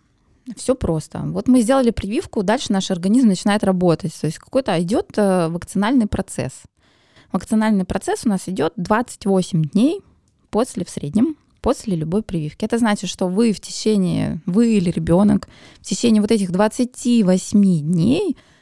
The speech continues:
может развить симптомы той инфекции, в легкой форме, от которой его привили.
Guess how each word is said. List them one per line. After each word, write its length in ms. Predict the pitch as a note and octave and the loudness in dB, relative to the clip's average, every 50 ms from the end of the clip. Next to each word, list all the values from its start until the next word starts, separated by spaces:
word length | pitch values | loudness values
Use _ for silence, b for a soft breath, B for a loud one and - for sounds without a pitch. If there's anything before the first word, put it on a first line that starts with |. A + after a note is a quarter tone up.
| b b - | b b 2
может 340 | G3 A3 B3 A#3 G#3+ - | 4 4 4 4 2 2
развить 380 | - G3 F#3+ F#3 F#3+ G3+ G3 - | 0 0 0 0 0 -2 -4 -4
симптомы 680 | - - F3+ E3+ - - - B3 D4 F4+ F#4 C#4+ G3 E3+ | -4 -4 -4 -4 -4 -2 -2 0 0 2 2 0 0 0
той 240 | - G3+ G3 F#3 | 0 0 0 0
инфекции, 880 | E3+ E3+ E3 - - A#3 D4+ A#4 - - - - - D3+ C3+ C#3+ D#3+ D#3+ _ _ _ _ _ _ | 0 -2 -2 -4 -4 -2 -2 -2 -4 -8 -12 -10 -8 -6 -6 -6 -8 -10 _ _ _ _ _ _
в 60 | - F#3+ | -4 -2
легкой 400 | G#3 F#3 E3 - - - D3 D3+ | 0 0 -2 -4 -8 -10 -10 -6
форме, 400 | _ - F3 E3 E3+ E3 E3+ - _ _ - | _ -2 -2 -2 -2 -6 -8 -10 _ _ -14
от 120 | - - - | -14 -10 -8
которой 380 | - F3 - - A3 F4+ E4+ | -8 -4 -2 0 2 2 2
его 180 | B3+ G3+ A3+ C4 | 2 2 0 -2
привили. 560 | - - C4 B3 G#3+ G3+ F3 E3 E3 E3+ F3+ | 0 0 0 0 0 0 -2 -2 -4 -6 -8